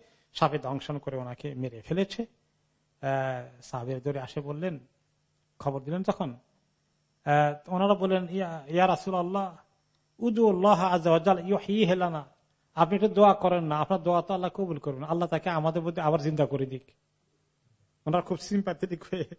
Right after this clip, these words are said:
এই দোয়া করতে বললেন। সাহাবী এভাবে চলে গেলেন, ওনাদের খুব কষ্ট হচ্ছিল। তো নবী করিম সাল্লাল্লাহু আলাইহি ওয়াসাল্লাম বলেন, "ইস্তাগফিরু লি সাহিবিকুম, তোমাদের ভাইটার জন্য আল্লাহর কাছে মাগফিরাতের কামনা করো, এখানেই শেষ।"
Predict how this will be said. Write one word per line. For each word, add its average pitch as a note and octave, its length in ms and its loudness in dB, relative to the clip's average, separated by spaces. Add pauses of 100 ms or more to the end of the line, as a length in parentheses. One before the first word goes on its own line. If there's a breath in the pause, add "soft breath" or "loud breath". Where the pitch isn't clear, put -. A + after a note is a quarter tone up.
(600 soft breath)
এই F3 140 2
দোয়া E3 200 4
করতে D#3 300 -2
বললেন। C3 420 -6 (420)
সাহাবী C#3+ 280 -2
এভাবে C#3+ 280 0
চলে C#3 300 -6
গেলেন, C#3 300 -2 (640)
ওনাদের C3 220 -6
খুব - 180 -12
কষ্ট - 260 -4
হচ্ছিল। A#2 360 -10 (1040)
তো C#3 60 -2
নবী D3+ 240 2
করিম C#3 400 -6 (100)
সাল্লাল্লাহু B2+ 340 -10
আলাইহি B2 180 -16
ওয়াসাল্লাম B2 80 -10
বলেন, B2 240 -12 (340)
"ইস্তাগফিরু F3 760 2
লি C3+ 140 -2
সাহিবিকুম, C3+ 880 -2 (760)
তোমাদের D#3 300 2
ভাইটার D3 400 -6
জন্য A3+ 180 -2
আল্লাহর A3 300 -6
কাছে - 180 -10
মাগফিরাতের C#3 560 -6
কামনা B2+ 340 -10
করো, F3+ 300 -18 (400)
এখানেই C3+ 300 -12
শেষ।" C#3 260 -16